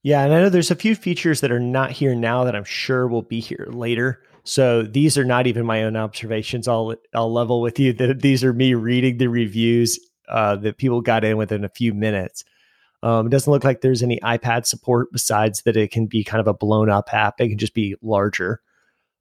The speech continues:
Um, it looks like there's not, uh, CarPlay yet, which I hope they definitely, I ho-, definitely hope they add that, because one of the really nice things about podcasts is you're driving.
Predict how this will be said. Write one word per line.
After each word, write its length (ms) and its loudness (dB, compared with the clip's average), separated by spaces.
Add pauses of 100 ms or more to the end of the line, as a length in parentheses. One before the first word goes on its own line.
Um, 320 0
it 80 2
looks 400 0
like 260 0
there's 260 -2
not, 280 0 (400)
uh, 440 -6
CarPlay 680 0
yet, 400 -4
which 420 0 (840)
I 100 -4
hope 300 0
they 120 4
definitely, 380 0
I 80 0
ho-, 200 0
definitely 280 2
hope 180 2
they 140 2
add 220 -2
that, 180 0
because 520 -2
one 320 2
of 120 0
the 160 2
really 420 2
nice 220 0
things 340 2
about 240 0
podcasts 480 -2
is 220 -2
you're 160 -4
driving. 600 -2